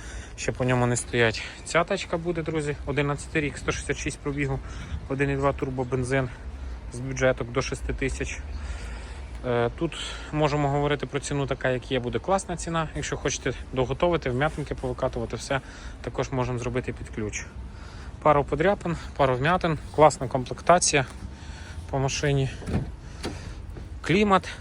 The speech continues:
круїз, шкіряні вставки на сидіннях, датчики, шкіряне кермо,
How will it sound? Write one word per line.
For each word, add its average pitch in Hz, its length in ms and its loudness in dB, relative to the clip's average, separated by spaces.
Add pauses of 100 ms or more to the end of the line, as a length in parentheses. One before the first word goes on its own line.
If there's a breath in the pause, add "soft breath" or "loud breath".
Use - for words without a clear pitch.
круїз, 143 680 2
шкіряні 147 640 2 (100)
вставки 139 440 4
на 139 100 2
сидіннях, 170 640 2 (480 loud breath)
датчики, 165 600 4 (1000 loud breath)
шкіряне 139 420 4
кермо, 139 380 2